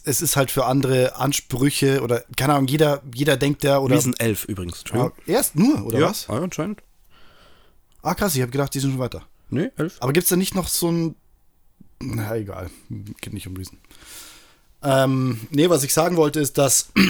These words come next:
Speaker 1: <clears throat> dass ja jeder so mit dem arbeiten muss, mit dem er sich zurechtfindet.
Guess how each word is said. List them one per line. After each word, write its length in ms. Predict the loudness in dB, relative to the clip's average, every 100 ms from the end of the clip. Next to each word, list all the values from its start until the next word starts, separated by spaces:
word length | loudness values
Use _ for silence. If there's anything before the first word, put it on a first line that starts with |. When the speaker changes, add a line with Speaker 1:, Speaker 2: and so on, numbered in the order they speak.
| 4
Speaker 1:
<clears throat> 300 | 4 4 4
dass 180 | 0 0
ja 80 | 2
jeder 260 | 4 4
so 280 | 4 2 0 -2 -20 -20 _ _ _ _ _ _ -14 -14 -14 -20 -20 _ _ -6
mit 200 | -2 2
dem 120 | 4
arbeiten 360 | 4 2 2 2
muss, 320 | 2 0 -2
mit 160 | -2 0
dem 120 | 2
er 140 | 2
sich 180 | 0 -4
zurechtfindet. 580 | -6 -8 -8 -8 -8 -12